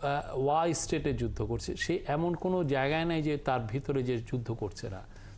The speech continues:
তখন সেভেন্টি এইটে ওই রিয়ালিটিটা ডিফারেন্ট ছিল।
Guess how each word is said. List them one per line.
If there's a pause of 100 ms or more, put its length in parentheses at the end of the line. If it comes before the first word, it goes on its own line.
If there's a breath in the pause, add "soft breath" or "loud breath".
(300 loud breath)
তখন (120)
সেভেন্টি
এইটে
ওই
রিয়ালিটিটা
ডিফারেন্ট
ছিল।